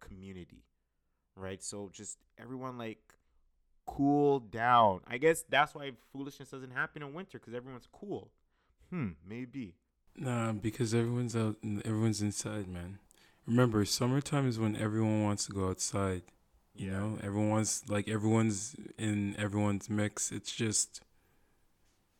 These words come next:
Speaker 2: there's way more chaos, man. Like, every single time,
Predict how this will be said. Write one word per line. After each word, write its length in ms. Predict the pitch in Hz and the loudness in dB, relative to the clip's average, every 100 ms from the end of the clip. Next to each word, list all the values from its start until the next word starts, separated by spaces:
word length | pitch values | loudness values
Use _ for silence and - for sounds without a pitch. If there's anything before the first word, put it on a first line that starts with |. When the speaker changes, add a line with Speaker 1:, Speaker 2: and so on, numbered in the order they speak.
| - _ _ _ _ _ | -20 _ _ _ _ _
Speaker 2:
there's 260 | 123 120 104 | 4 4 6
way 180 | 113 135 | 6 8
more 220 | 131 123 | 8 6
chaos, 580 | - 120 127 104 98 - | 4 2 2 2 0 -2
man. 220 | 104 104 | 0 0
Like, 200 | 107 - | 0 -2
every 260 | - 117 131 | -2 2 2
single 300 | - 135 131 | 2 0 0
time, 520 | - 120 117 117 113 | 0 2 2 0 -4